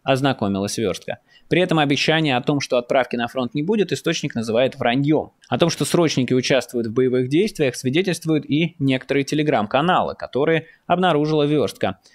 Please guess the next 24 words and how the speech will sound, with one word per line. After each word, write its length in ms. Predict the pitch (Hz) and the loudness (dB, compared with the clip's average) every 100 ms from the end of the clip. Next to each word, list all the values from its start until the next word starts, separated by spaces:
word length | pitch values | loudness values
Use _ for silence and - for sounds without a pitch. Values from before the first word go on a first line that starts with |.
| _ | _
Речь 200 | 170 185 | -4 0
идет 200 | 143 160 | 0 0
о 40 | 147 | 2
небольших 520 | 147 143 143 - 95 | 2 2 2 -2 -2
группах, 440 | 120 156 190 151 | -2 -2 0 -2
где 260 | 113 123 131 | -2 -2 -2
молодые 360 | 120 104 95 98 | -4 -6 -4 -4
люди 240 | 98 170 | -2 0
рассказывают 680 | 156 101 - 120 151 143 127 | 0 0 0 0 2 0 -2
и 100 | - | -4
показывают 720 | - 95 - 143 160 170 160 | -6 -2 2 2 2 0 0
военные 440 | 107 98 113 139 147 | 0 0 2 2 0
будни, 360 | 151 185 170 | 0 -2 -2
в 80 | 139 | -4
том 180 | 117 127 | -4 -4
числе 360 | - 143 135 - - | -4 -2 -2 -4 -8
боевые 360 | 131 120 117 123 | 0 2 4 2
действия 520 | 110 101 104 151 160 | 2 0 0 0 2
и 40 | 131 | 2
обстрелы 460 | 107 - 104 127 | 0 -2 -4 -2
позиций 460 | 123 95 95 - 101 | -2 -4 -6 -8 -8
В 60 | |
С 160 | 107 - | -8 -8
У. 160 | - | -10